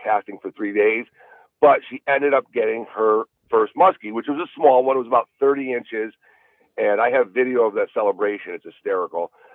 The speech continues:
But, um, so she got her first muskie, and then I had a client for three days,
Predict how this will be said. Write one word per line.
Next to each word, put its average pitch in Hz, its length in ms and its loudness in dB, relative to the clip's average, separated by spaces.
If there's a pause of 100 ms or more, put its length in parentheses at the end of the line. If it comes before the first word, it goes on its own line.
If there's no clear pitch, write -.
(140)
But, 120 220 6 (180)
um, 110 400 4 (320)
so 160 160 4
she 151 100 -6
got 170 120 6
her 143 120 4
first 156 220 0
muskie, 131 440 -2 (120)
and 123 220 -2
then 127 380 0 (640)
I 123 140 4
had 131 160 2
a - 40 -2
client 170 640 2
for 127 120 0
three 117 280 -12
days, 110 360 -2